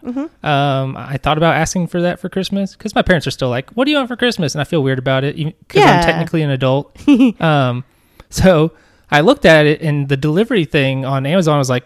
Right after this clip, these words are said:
Speaker 2: "It'll be delivered around January fifth or tenth." So I was like, "Well, I'll just buy it myself. It's, like, ten bucks,
Speaker 1: Yeah,
Speaker 2: whatever."
Speaker 1: yeah.
Speaker 2: It showed up, uh, today,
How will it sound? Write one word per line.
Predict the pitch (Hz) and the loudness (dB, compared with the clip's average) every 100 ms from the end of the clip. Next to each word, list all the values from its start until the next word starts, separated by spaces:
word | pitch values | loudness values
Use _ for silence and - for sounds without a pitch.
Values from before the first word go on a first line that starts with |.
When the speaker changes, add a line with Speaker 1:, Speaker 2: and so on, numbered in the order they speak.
| - | -2
Speaker 2:
"It'll | 208 | -2
be | 214 226 220 214 202 - | 0 0 0 0 -4 -6
delivered | 180 190 190 | -2 0 0
around | 185 180 180 185 180 165 _ | 2 2 0 0 -2 -6 _
January | - 196 190 180 | -6 -2 0 0
fifth | 165 180 170 | -2 -4 -4
or | 160 | -6
tenth." | - 131 113 _ _ _ - | -4 -6 -6 _ _ _ -6
So | 143 | -2
I | |
was | 143 | 0
like, | 135 - - | -2 -6 -4
"Well, | 254 | -2
I'll | |
just | 180 143 | -2 0
buy | 131 | 0
it | 117 | -2
myself. | 110 - - | -8 -16 -20
It's, | - | -4
like, | 160 135 | -4 -2
ten | 123 | -8
bucks, | 101 - - - | -10 -16 -20 -8
Speaker 1:
Yeah, | |
Speaker 2:
whatever." | 185 254 196 - | -2 0 -2 -4
Speaker 1:
yeah. | 302 180 - _ _ - | -4 -4 -8 _ _ -8
Speaker 2:
It | 160 | -2
showed | - 185 | 2 4
up, | 165 143 - _ _ _ - | 4 2 -2 _ _ _ -6
uh, | 147 139 127 | 0 2 2
today, | 160 139 143 135 135 139 | 0 2 2 4 2 -2